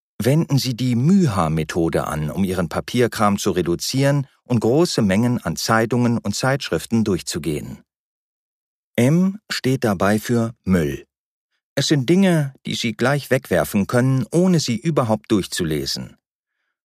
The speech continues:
Allein diese Gewohnheit erspart Ihnen jede Menge Zeit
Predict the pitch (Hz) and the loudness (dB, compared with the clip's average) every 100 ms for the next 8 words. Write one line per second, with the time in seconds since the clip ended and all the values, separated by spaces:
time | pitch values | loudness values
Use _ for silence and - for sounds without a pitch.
0 | - 127 143 143 113 147 165 165 131 104 | -4 0 2 0 -2 -4 -2 0 0 2
1 | 120 120 85 73 - 90 - 117 127 117 | 2 2 0 -2 -2 -4 -2 -2 -2 0
2 | 110 104 101 117 160 143 110 101 - 95 | 2 2 2 0 0 2 2 0 -2 -2
3 | 90 107 - | 0 -2 -4